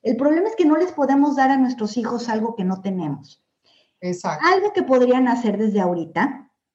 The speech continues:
Speaker 1: Sí, por ejemplo, si algunas de ustedes, porque no solo lo tiene Miriam, varias de ustedes tienen este patrón de autoexigencia. Es un ejercicio muy lindo que pueden hacer, es poner en su espejo,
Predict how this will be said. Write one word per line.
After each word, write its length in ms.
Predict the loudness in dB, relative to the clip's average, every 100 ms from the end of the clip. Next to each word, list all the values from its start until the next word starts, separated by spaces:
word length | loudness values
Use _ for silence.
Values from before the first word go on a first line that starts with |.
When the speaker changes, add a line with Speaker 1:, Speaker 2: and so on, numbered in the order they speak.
| _ _
Speaker 1:
Sí, 160 | _ -4
por 160 | -2 -6
ejemplo, 400 | 0 0 2 -2
si 120 | 0
algunas 420 | 0 2 2 2
de 80 | -2
ustedes, 360 | -2 -2 -2
porque 240 | -4 -6 -2
no 140 | -2
solo 240 | 0 2 2
lo 140 | 2
tiene 240 | 2 2
Miriam, 680 | 2 0 -2 0 0 -4 -12
varias 420 | 0 2 4 0 0
de 60 |
ustedes 360 | -2 -2 -2 0
tienen 280 | 0 2 0
este 200 | -2 -8
patrón 320 | -8 -6 -4
de 60 |
autoexigencia. 880 | -4 -6 -14 -16 -14 -12 -12 -14 _ _ _ _ _
Es 80 | 0
un 100 | 2
ejercicio 580 | 2 0 0 -2 0 4
muy 300 | 4 4 4
lindo 320 | 2 2 0
que 80 | -4
pueden 300 | -4 -2 -2
hacer, 440 | -4 -6 -10 -10 _ _ _ _
es 180 | -2 0
poner 680 | 0 0 2 4 2 0 -8 _
en 200 | 0 2
su 160 | 2 -2
espejo, 840 | -4 -2 0 0 -2 -4 -4 -8